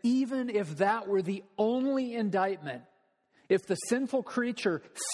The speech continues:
fails to honor God as God, the sinful creature falls under the weightiness of God's judgment and wrath.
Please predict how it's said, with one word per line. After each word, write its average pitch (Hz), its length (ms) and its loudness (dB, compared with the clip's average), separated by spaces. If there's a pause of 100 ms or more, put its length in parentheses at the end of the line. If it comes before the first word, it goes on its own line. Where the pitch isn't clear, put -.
fails 247 560 2
to 226 220 0
honor 196 340 0
God 196 720 0
as 165 240 0
God, 156 600 0 (260)
the 156 80 4 (200)
sinful 214 380 0
creature 202 640 0 (380)
falls 202 580 0 (100)
under 170 240 0
the 143 120 0
weightiness 190 800 -2 (260)
of 143 220 0
God's 143 360 -2 (100)
judgment 170 680 -2 (440)
and 139 260 -2
wrath. 123 480 -4